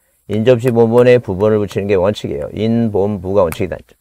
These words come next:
근데 얘는 뭐예요? 얘는 최종 지본에 인접했다든가 멀리 떨어졌다든가 필지가 만약에 여러 개 하게 되면 이게 바로 뭐예요? 인떨려 얘기죠?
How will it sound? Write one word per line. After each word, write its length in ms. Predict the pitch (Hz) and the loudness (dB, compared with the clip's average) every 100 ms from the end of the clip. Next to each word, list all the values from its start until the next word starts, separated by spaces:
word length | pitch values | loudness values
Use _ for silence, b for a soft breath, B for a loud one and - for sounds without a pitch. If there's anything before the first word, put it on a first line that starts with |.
| _ _ _ _ b b b | _ _ _ _ b b b
근데 300 | 180 185 127 | 4 6 8
얘는 300 | 135 165 185 | 8 8 6
뭐예요? 300 | 131 98 110 | 4 4 4
얘는 460 | 139 175 135 131 - | 4 4 4 4 0
최종 360 | - 180 180 | -2 0 2
지본에 340 | 160 147 156 151 | 0 2 4 4
인접했다든가 1200 | 117 123 - 123 123 113 117 120 87 85 110 143 95 | 4 0 2 2 2 0 2 2 4 2 2 0 2
멀리 300 | 92 113 135 | 4 4 2
떨어졌다든가 920 | 147 143 139 123 - 101 113 101 104 - _ _ _ | 2 4 4 0 0 -4 0 0 0 -2 _ _ _
필지가 460 | - 170 170 156 139 | -8 -2 0 2 2
만약에 440 | 104 101 113 104 | 2 2 0 2
여러 260 | 85 95 107 | 2 2 4
개 100 | 101 | 4
하게 220 | 87 73 | 2 -2
되면 220 | 76 90 | -4 -4
이게 160 | 98 131 | 2 4
바로 200 | 123 123 | 4 2
뭐예요? 260 | 90 80 85 | 0 -2 -4
인떨려 420 | 101 123 123 120 | -2 2 2 2
얘기죠? 400 | 123 - 190 | -2 0 -2